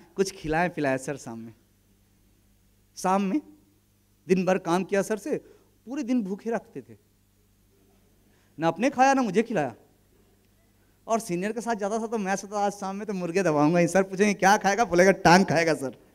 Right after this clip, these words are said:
और दिल में रहता था ऐसा। और शाम में बोलते, "ठीक है मनीष जी निकलिए, फिर मैं भी निकलता हूँ।" "जी सर।"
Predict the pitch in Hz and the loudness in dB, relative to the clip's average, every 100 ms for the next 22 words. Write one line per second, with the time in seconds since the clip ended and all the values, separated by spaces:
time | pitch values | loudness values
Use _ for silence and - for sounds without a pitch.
0 | _ _ _ - - - 784 784 784 762 | _ _ _ -20 -20 -20 -20 -20 -20 -20
1 | - _ _ _ _ _ _ 311 294 202 | -20 _ _ _ _ _ _ -6 2 4
2 | 196 277 175 156 143 135 311 311 _ _ | 4 4 4 0 -6 -8 -8 -12 _ _
3 | _ _ _ _ _ _ - 226 226 226 | _ _ _ _ _ _ 0 2 4 4
4 | 269 294 294 311 226 226 269 277 262 262 | 4 4 2 2 2 4 6 4 6 4
5 | 196 220 262 254 202 220 262 233 233 269 | 4 2 0 0 2 4 4 4 2 2
6 | 294 - - _ _ _ _ _ _ _ | 2 -2 -20 _ _ _ _ _ _ _
7 | _ _ _ _ 208 190 240 247 262 339 | _ _ _ _ 0 6 8 10 10 10